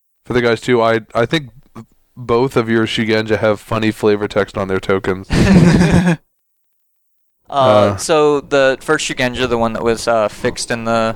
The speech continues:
Speaker 2: box, is Kyuden, or Kitsune. Bleh. Kitsune Osuki? Osuki?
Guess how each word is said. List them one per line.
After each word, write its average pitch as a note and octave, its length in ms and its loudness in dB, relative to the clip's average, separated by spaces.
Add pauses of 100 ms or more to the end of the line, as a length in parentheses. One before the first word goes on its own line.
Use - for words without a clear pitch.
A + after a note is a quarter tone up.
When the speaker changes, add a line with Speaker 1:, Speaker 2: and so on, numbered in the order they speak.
(140)
Speaker 2:
box, A2 420 -2
is A2+ 220 -12
Kyuden, B2+ 640 -12 (100)
or C3 140 0
Kitsune. G#2+ 500 -8 (120)
Bleh. A2 280 0 (300)
Kitsune D3 540 -2 (140)
Osuki? - 1500 -6 (480)
Osuki? D#3+ 500 -12